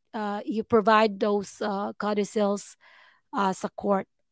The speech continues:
during probate. So mas maganda lang kung nagbago-bago na isip mo, apat na yung codicils mo, apat na yung supplementary wills mo apart from the original one, gumawa ka na lang ng bago para hindi complicated.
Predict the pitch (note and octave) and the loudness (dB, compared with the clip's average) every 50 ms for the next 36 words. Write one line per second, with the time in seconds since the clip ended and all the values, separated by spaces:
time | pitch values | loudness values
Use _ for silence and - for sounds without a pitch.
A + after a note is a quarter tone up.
0 | _ - G3 F3+ G#3+ G3 F#3+ F#3 F#3 - - F#3+ F3+ F3 F#3 G3 - - - _ | _ -8 -2 2 2 2 2 0 -2 -4 -4 -2 -2 -4 -4 -8 -12 -14 -16 _
1 | - - A#3 A#3+ C4+ E4 E4 - F#4+ E4 D#4 F4 E4 E4+ E4+ E4 D4+ C4 A#3 A3 | 0 2 4 6 6 6 6 4 2 2 6 8 8 10 10 8 8 6 4 4
2 | A#3 A3+ - C#4+ C#4 C#4 C4 B3 C4+ C4+ C4+ C4 C#4 B3 C4 C4 C4 C4+ C4+ C4 | 2 0 -2 -2 -2 -2 2 4 4 4 4 2 2 2 2 2 2 0 0 -2
3 | C4 - D#4 D4 - A3+ G#3 G3 G3+ - - - - - A#3 - B3 B3 B3 A#3+ | -2 -4 -6 -8 -6 -6 -4 -4 -2 -2 -2 -4 -4 -6 -6 -4 -6 -4 -2 0
4 | A#3+ A#3 A3+ A#3 - B3+ A#3+ A#3 - - A3+ G3+ G3+ G#3 G3+ - - - G3 G3 | 0 0 -2 -2 -2 -2 -2 -4 -4 -8 -10 -8 -8 -8 -10 -10 -10 -6 -6 -6
5 | F#3 - - G3+ - - A3+ A3+ A3+ - - - - A3+ A3 G#3+ G#3+ G#3+ A#3 G#3+ | -6 -6 -10 -12 -10 -8 -8 -6 -6 -8 -10 -6 -4 -2 0 0 0 0 2 2
6 | G#3+ A3 A3 A3 G#3+ A3 A3 - - C4+ G#3 G#3 G#3 - - G#3 G#3+ - - G#3+ | 4 4 2 2 0 -2 -2 -2 -4 -4 -4 -4 -4 -2 -2 -4 -2 -2 -2 -2
7 | G#3 G3+ G#3 G3+ G3+ G#3+ A3+ A3+ A3 A3 G#3 F#3+ G#3+ G3+ G#3+ A3 A3+ G#3+ G3 F#3+ | 0 0 2 2 2 2 4 6 8 8 8 8 4 2 4 4 2 2 2 0
8 | F#3+ F#3+ G3 A#3+ - _ _ _ _ _ _ _ _ _ - C#4 D#4 D#4+ D#4 D#4 | -2 -2 -4 -6 -10 _ _ _ _ _ _ _ _ _ 6 10 12 12 12 12
9 | D4 C#4+ C#4+ C4+ B3+ B3+ B3 A#3+ A#3 A#3 A3+ A3 G#3 F3+ G3 G3 F3 E3+ F3+ - | 12 10 6 4 4 4 4 4 4 2 2 0 0 0 2 2 2 2 0 0
10 | G3+ G3+ G3 F#3+ - G3+ G#3 G#3+ A3+ A3 G#3 G#3 G3+ - G3 G3 G3+ G3+ F#3+ G#3+ | -2 -2 -2 -2 -2 -2 -2 0 -2 0 -2 -2 -2 -2 -2 -4 -2 -4 -6 -8
11 | - - - - C#3+ D3 C#3+ D#3 E3 F3 F#3 F#3 F3 D#3+ | -8 -10 -12 -12 -12 -12 -10 -10 -8 -8 -6 -6 -8 -8